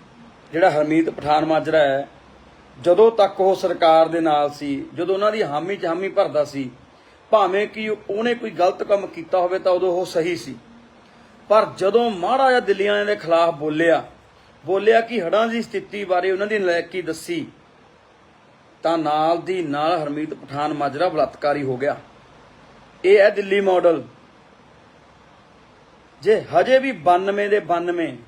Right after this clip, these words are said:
ਕਿੰਨੇ ਵੀ ਨੇ, ਬਾਨਵੇਂ, ਤਰਾਨਵੇਂ, ਚੁਰਾਨਵੇਂ, ਜਿੰਨੇ ਵੀ ਹੈਗੇ ਨੇ, ਪਠਾਨ ਮਾਜਰੇ ਦੇ ਨਾਲ ਨਾ ਖੜੇ, ਦਿੱਲੀ ਵਾਲਿਆਂ ਦੀ ਝੋਲੀ 'ਚ ਜਾ ਕੇ ਡਿੱਗੇ, ਤਾਂ ਆਉਣ ਵਾਲੇ ਦਿਨਾਂ ਦੇ ਵਿੱਚ ਹਾਲ ਤੁਹਾਡਾ ਵੀ ਇਹੀ ਹੋਣਾ ਹੈ। ਪਰਚੇ ਨਾਲ ਦੀ ਨਾਲ ਦਿੱਲੀ ਵਾਲੇ ਤਿਆਰ ਖੜੀ ਬੈਠੇ ਆ।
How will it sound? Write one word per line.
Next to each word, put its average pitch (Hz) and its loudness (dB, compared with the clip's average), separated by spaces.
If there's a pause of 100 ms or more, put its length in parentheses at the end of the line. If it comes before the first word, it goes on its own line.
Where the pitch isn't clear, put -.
(640)
ਕਿੰਨੇ 220 0
ਵੀ 226 -2
ਨੇ, 214 -2
ਬਾਨਵੇਂ, 190 -2
ਤਰਾਨਵੇਂ, 175 -2
ਚੁਰਾਨਵੇਂ, 165 -4
ਜਿੰਨੇ 175 -6
ਵੀ 196 -2
ਹੈਗੇ 151 -2
ਨੇ, 139 -6 (600)
ਪਠਾਨ 190 0
ਮਾਜਰੇ 196 2
ਦੇ 202 2
ਨਾਲ 185 4
ਨਾ 160 -2
ਖੜੇ, 156 -4 (600)
ਦਿੱਲੀ 190 -2
ਵਾਲਿਆਂ 208 0
ਦੀ 202 -2
ਝੋਲੀ 208 2
'ਚ 185 -16
ਜਾ 165 2
ਕੇ 160 -6
ਡਿੱਗੇ, 160 0 (600)
ਤਾਂ 202 0 (140)
ਆਉਣ 185 0
ਵਾਲੇ 190 2
ਦਿਨਾਂ 175 -2
ਦੇ 180 -4
ਵਿੱਚ 165 -6 (160)
ਹਾਲ 151 2
ਤੁਹਾਡਾ 151 0
ਵੀ 151 -2
ਇਹੀ 143 -6
ਹੋਣਾ 143 -4
ਹੈ। 135 -6 (1400)
ਪਰਚੇ 185 2
ਨਾਲ 175 2
ਦੀ 180 0
ਨਾਲ 175 2
ਦਿੱਲੀ 170 0
ਵਾਲੇ 185 2
ਤਿਆਰ 165 0
ਖੜੀ 160 -4
ਬੈਠੇ 165 -2
ਆ। 196 2